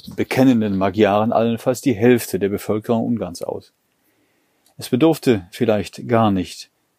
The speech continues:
eines ersten Weltkrieges und der Westmächte,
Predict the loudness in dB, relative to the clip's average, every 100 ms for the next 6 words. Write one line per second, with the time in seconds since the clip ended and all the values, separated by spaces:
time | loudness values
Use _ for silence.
0 | _ -8 -8 -4 -2 -2 -2 4 4 4
1 | -2 -4 -4 -8 -6 0 2 2 0 -6
2 | -6 -8 -12